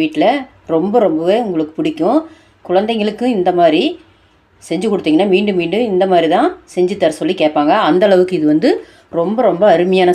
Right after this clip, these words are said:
சுவையை கொடுக்கும். எண்ணெய் உரியாம நல்லா சாஃப்டான முறையில பாருங்க ரெடி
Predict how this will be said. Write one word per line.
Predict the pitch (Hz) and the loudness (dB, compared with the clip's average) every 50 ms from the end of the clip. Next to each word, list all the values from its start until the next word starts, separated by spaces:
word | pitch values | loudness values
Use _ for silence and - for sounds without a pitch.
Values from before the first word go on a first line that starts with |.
| - | 0
சுவையை | - 160 160 151 156 151 156 | -2 0 2 2 2 2 0
கொடுக்கும். | 143 143 - - 160 - 147 165 359 - - _ _ _ _ _ _ _ - 160 160 156 | -4 -4 -4 -2 0 0 0 0 -2 -6 -14 _ _ _ _ _ _ _ -6 -2 0 0
எண்ணெய் | 170 208 233 220 196 175 | 2 2 2 2 2 2
உரியாம | 180 190 185 180 160 151 165 208 226 190 | 2 2 2 4 4 4 2 2 2 0
நல்லா | 156 165 202 202 - 165 | 2 2 0 0 0 0
சாஃப்டான | 151 156 165 - - - 180 180 196 190 180 | 0 0 -2 -2 0 0 0 2 2 0 -2
முறையில | 175 165 156 156 151 - 147 | -2 -2 -2 -4 -2 -2 -2
பாருங்க | 147 147 151 156 202 285 349 330 - - _ _ _ - | 0 2 2 2 2 2 0 -4 -8 -16 _ _ _ -2
ரெடி | 160 165 170 | 0 0 2